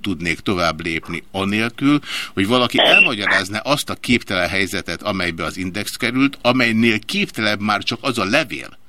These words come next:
amit egyébként kapott a kérdéseire. Pont.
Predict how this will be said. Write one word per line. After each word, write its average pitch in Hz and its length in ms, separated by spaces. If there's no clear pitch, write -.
amit 107 400
egyébként 110 520
kapott - 360
a - 60
kérdéseire. - 640
Pont. - 400